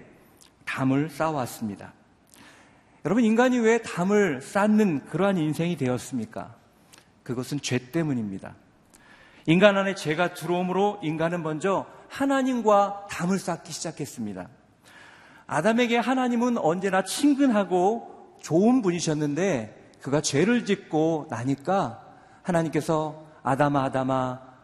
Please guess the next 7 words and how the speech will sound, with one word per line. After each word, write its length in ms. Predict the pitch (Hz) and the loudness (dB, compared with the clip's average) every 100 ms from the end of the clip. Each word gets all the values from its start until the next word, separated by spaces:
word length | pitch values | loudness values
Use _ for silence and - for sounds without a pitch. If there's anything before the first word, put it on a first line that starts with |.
| _ - | _ -12
네가 240 | 120 117 | -6 -4
어디 180 | 123 160 | -2 -2
있느냐?"라고 1120 | 170 180 180 165 131 113 117 117 127 196 220 - | -2 -2 -2 -2 -4 -6 -6 -2 -2 -2 -6 -12
말씀하실 500 | 107 - 120 110 117 | -10 -6 -4 -6 -8
때 280 | - 170 113 - - - | -6 -4 -6 -10 -20 -8
그는 260 | - 220 240 | 4 4 4
두려워서 880 | 165 185 247 208 180 156 190 233 | 2 4 6 6 4 0 -2 -4